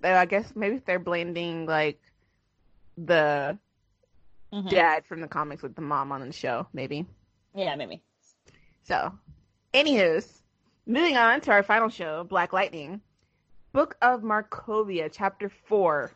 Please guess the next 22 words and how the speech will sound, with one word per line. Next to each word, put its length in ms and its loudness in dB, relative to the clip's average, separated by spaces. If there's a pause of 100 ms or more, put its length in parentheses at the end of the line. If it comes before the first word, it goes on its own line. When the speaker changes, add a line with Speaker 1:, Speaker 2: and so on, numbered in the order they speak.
(160)
Speaker 1:
Get 240 0
the 80 -6
Strap, 460 -2
I 80 -4
think 260 -12
was 160 -6
the 120 -20
title, 500 -8
which 180 -6
is, 160 -10
like, 320 -4 (720)
very 260 4 (120)
Speaker 2:
<laughs> 80 -10
Speaker 1:
aggressive. 260 -2
Speaker 2:
Grab, 280 4
grab 260 2
the 60 -12
s-, 120 -20 (100)
grab 280 -4
the 60 -10
Speaker 1:
Grab 240 8
Speaker 2:
strap, 20 0